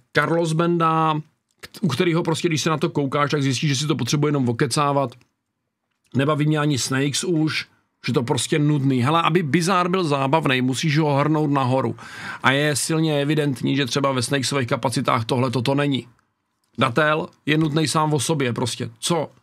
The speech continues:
Co s Datlem? Já nesypu, já nemám dluhy,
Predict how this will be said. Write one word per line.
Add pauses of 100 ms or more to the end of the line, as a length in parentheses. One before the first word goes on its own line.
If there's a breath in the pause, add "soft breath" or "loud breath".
(220)
Co
s
Datlem? (180)
Já
nesypu, (200 loud breath)
já
nemám
dluhy,